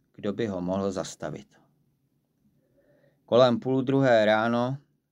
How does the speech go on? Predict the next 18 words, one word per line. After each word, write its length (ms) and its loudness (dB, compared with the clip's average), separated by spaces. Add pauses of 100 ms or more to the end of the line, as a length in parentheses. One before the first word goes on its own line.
(120)
začal 400 -4
v 40 -8
ložnici 480 -4
chlapců 500 -6
zabíjet. 560 -6 (1040)
Jako 220 0
prvního 440 0
napadl 400 0
Josefa, 640 0 (540)
protože 380 -6
ten 180 0
by 100 0
v 60 -14
případě, 480 -2
že 120 0
by 100 -2
se 140 -6
vzbudil, 720 0